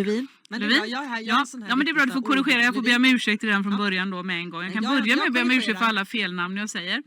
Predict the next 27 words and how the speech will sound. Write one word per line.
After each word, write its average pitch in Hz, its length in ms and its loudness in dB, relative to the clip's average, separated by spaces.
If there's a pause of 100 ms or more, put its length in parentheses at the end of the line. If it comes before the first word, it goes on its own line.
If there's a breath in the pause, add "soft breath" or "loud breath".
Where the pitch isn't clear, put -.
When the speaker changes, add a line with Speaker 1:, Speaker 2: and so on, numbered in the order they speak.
(120)
Speaker 1:
Så 240 60 -6
alla 247 180 -4
journalister 262 500 -2
Speaker 2:
Eh, 233 40 -4
jag 285 80 -2
Speaker 1:
som - 0 -
Speaker 2:
menar, 320 140 2
hon, 226 80 -2
Speaker 1:
lyssnar 226 200 -4
nu, 185 140 -8
det 190 100 -8
är 240 40 -2
Speaker 2:
hon, 294 100 0
Speaker 1:
Stegruds 247 800 -4
Speaker 2:
hon 320 160 0
var 311 100 2
ju 320 40 4
Speaker 1:
namn 302 120 4
Speaker 2:
med 294 60 6
och 277 80 2
Speaker 1:
som - 80 -4
gäller. 302 160 2
Speaker 2:
stoppade 254 220 2
i - 40 2
Göteborg 247 560 0
den 262 160 2
här 226 160 2